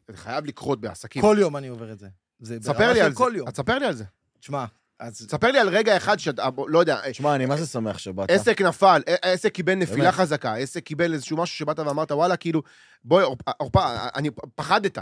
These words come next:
Speaker 1: בסדר? שהיה
Speaker 2: כן.
Speaker 1: איזשהו רגע שגרם לך לפחד."
Speaker 2: תשמע, אז כל הזמן יש לנו את זה, גם פה, גם היום, גם היום אנחנו שמונה סניפים, יש לי שתי סניפים שאני יודע שהם,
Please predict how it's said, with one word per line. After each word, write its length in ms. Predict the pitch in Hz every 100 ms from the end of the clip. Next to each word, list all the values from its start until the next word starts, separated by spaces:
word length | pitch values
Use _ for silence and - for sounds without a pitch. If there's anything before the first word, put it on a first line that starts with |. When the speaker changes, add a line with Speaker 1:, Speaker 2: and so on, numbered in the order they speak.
| 87
Speaker 1:
בסדר? 260 | - 170 190
שהיה 140 | 143
Speaker 2:
כן. 40 | 170
Speaker 1:
איזשהו 200 | 208 160
רגע 160 | 180
שגרם 260 | 160 135 151
לך 80 | 156
לפחד." 340 | 143 127 156 117 _ _
Speaker 2:
תשמע, 160 | - 113 -
אז 180 | 117
כל 240 | - 151 165
הזמן 280 | 156 156 139
יש 140 | 123
לנו 180 | 123 117
את 80 | 107
זה, 140 | 123
גם 220 | 123 147
פה, 160 | 120 139
גם 160 | 147 196
היום, 460 | 180 190 151 117 113
גם 180 | 147 160
היום 160 | 139
אנחנו 240 | 123 113 120
שמונה 280 | - 127
סניפים, 360 | 139 165 196 196 - _ _ -
יש 180 | 151
לי 160 | 175 170
שתי 220 | - 180
סניפים 400 | - 170 247 240
שאני 240 | 160 139 139
יודע 200 | 180 196
שהם, 340 | 175 160